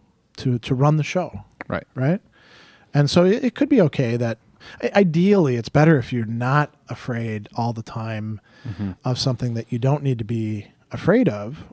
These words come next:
Speaker 1: or not afraid to the, to the same level, right?
Speaker 2: I guess this is, returns back to, uh, Socrates' charioteer, or is that Plato?
Speaker 1: Well, it's Plato. So how do you, how do you see that figuring in the, the, the Phaedrus, uh, metaphor?
Speaker 2: Yeah, it's the,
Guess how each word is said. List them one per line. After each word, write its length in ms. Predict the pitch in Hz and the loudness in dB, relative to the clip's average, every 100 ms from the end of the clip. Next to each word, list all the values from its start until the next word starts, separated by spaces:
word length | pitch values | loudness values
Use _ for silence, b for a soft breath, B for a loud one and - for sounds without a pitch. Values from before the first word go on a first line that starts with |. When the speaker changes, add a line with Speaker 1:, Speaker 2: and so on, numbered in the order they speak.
| - | -4
Speaker 1:
or 100 | 127 | 2
not 200 | 143 135 | 2 2
afraid 360 | - 139 127 | 0 0 0
to 100 | - | -4
the, 240 | 113 107 - | -10 -12 -14
to 140 | - 120 | -8 -8
the 120 | 101 | -8
same 320 | - 131 113 110 | -10 -8 -6 0
level, 580 | 143 165 117 110 139 139 | 2 2 0 -4 -6 -4
right? 260 | 127 170 | 0 0
Speaker 2:
I 520 | - - - - - | -2 -18 -20 -20 -8
guess 180 | 120 - | -4 -4
this 100 | 101 | -6
is, 120 | 101 107 | -8 -6
returns 540 | 117 113 - 147 127 | -4 -4 0 2 4
back 240 | 113 113 - | 4 0 2
to, 100 | 107 | 0
uh, 340 | 101 92 101 | 0 0 -2
Socrates' 640 | 92 - 110 - - 104 - | -2 0 0 -2 -6 -6 -6
charioteer, 800 | - 107 98 92 - 127 78 - _ - | -4 -2 0 -2 -2 -2 -2 -8 _ -4
or 80 | 107 | -4
is 100 | 101 | -2
that 140 | 85 | -6
Plato? 400 | - 90 78 95 _ - | -4 -6 -6 -12 _ -2
Speaker 1:
Well, 180 | 202 196 | 4 6
it's 140 | 214 - | 4 -2
Plato. 400 | - 240 180 120 | 2 4 4 0
So 220 | - 151 | 2 4
how 180 | 147 170 | 6 6
do 80 | |
you, 120 | 180 151 | 6 4
how 80 | |
do 60 | 170 | 4
you 80 | 160 | 2
see 200 | - 156 | 0 2
that 240 | 147 131 _ | 2 2 _
figuring 460 | - 135 113 117 110 | -8 -4 -2 -2 -4
in 100 | 110 | -2
the, 140 | 120 | -2
the, 120 | 110 117 _ | -2 -6 _
the 280 | 135 120 120 | -2 0 -2
Phaedrus, 640 | - 151 135 113 - - | 2 4 4 -2 -6 -10
uh, 260 | 123 110 104 | -8 -8 -6
metaphor? 540 | 117 110 - 110 101 - _ | -6 -6 -8 -12 -12 -16 _
Speaker 2:
Yeah, 300 | - 190 131 | 2 4 4
it's 220 | 107 - 113 | 4 0 -2
the, 420 | 110 101 98 | 0 0 -2